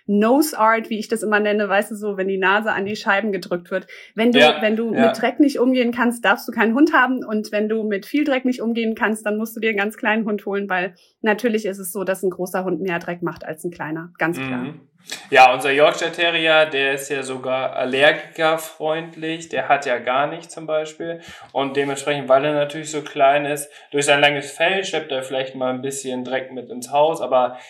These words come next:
Speaker 2: er ist natürlich schon sehr überschaubar. Ähm, was allerdings jetzt, oder wo jetzt alle davon ausgehen, dass natürlich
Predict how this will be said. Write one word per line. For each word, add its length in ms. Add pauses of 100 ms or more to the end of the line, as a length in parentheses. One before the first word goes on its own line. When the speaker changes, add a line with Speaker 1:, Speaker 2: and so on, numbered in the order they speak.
(120)
Speaker 2:
er 120
ist 100
natürlich 360
schon 200
sehr 300
überschaubar. 1000 (440)
Ähm, 580
was 440
allerdings 920
jetzt, 800
oder 280
wo 200
jetzt 180
alle 200
davon 280
ausgehen, 420
dass 160
natürlich 800